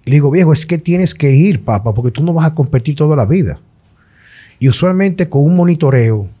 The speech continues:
con tu sonografía, con tu P S A, etcétera, podemos saber dónde tú estás,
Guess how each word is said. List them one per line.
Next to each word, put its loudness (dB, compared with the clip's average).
con -4
tu -4
sonografía, -2
con -8
tu -8
P -2
S -2
A, -2
etcétera, -4
podemos 0
saber 0
dónde 0
tú -6
estás, -4